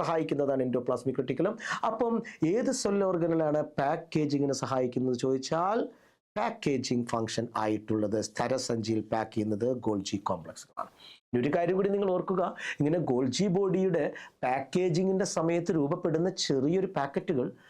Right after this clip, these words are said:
അതിന് ഉദാഹരണം, അതിനൊരു ഉദാഹരണമാണ് ലൈസോസോമുകൾ. നിങ്ങൾ കേട്ടിട്ടുണ്ട് ലൈസോസോം, ആനിമൽ സെൽസിലൊക്കെയുള്ള ലൈസോസോമുകൾ,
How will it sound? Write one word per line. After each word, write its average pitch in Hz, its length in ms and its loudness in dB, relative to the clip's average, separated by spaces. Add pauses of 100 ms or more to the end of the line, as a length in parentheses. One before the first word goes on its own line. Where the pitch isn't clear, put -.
(200)
അതിന് 131 240 2
ഉദാഹരണം, 127 640 0
അതിനൊരു 117 280 0
ഉദാഹരണമാണ് 151 680 0
ലൈസോസോമുകൾ. 151 840 -2 (280)
നിങ്ങൾ 196 220 2
കേട്ടിട്ടുണ്ട് 151 440 0
ലൈസോസോം, 123 460 0
ആനിമൽ 117 220 2
സെൽസിലൊക്കെയുള്ള 117 680 -2
ലൈസോസോമുകൾ, 139 680 0